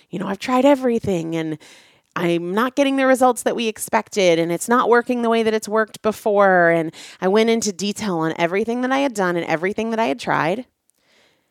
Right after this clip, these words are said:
And he could tell that I was feeling kind of frustrated and feeling like I was at a dead end. And I kind of wanted to just be like, "Whatever, I did my best, you know, check out, throw in the towel."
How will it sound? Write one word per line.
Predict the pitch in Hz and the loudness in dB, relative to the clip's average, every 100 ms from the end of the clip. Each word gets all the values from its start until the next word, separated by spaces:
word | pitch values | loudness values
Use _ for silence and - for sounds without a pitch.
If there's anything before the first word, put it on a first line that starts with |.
| _ - | _ -4
And | 240 | -2
he | 247 | -2
could | 262 | -4
tell | 220 427 220 190 | 0 6 8 8
that | 190 | 8
I | 196 | 6
was | 196 - - | 4 -6 -6
feeling | 214 226 | -4 -4
kind | 226 233 | -4 -6
of | |
frustrated | 226 262 - 156 147 143 | -4 -6 -4 -6 -6 -8
and | 160 160 | -8 -12
feeling | - 185 190 | -6 -4 -2
like | 185 180 | -2 -2
I | 185 | 0
was | 180 175 | 0 2
at | 175 | 0
a | |
dead | 170 170 | 0 0
end. | 165 170 180 175 | 2 2 2 0
And | 156 151 - - - _ - | -4 -6 -10 -20 -20 _ -12
I | - | -12
kind | - 202 | -6 -4
of | 196 | -2
wanted | 190 180 175 | 0 -2 -2
to | |
just | 170 160 | -8 -4
be | 180 | 0
like, | 160 170 | 0 2
"Whatever, | 202 170 156 160 | 4 6 4 0
I | |
did | 160 170 | 0 -2
my | 151 | -2
best, | 139 - - - - _ - | -2 -4 -8 -14 -20 _ -8
you | 170 | -4
know, | 156 156 | -2 -2
check | - - 214 202 | -4 0 0 2
out, | 165 160 160 - | 4 4 2 0
throw | 196 190 | 4 6
in | 190 175 | 4 2
the | |
towel." | 170 - 151 143 147 147 143 | -4 -4 -4 -2 -2 -2 -4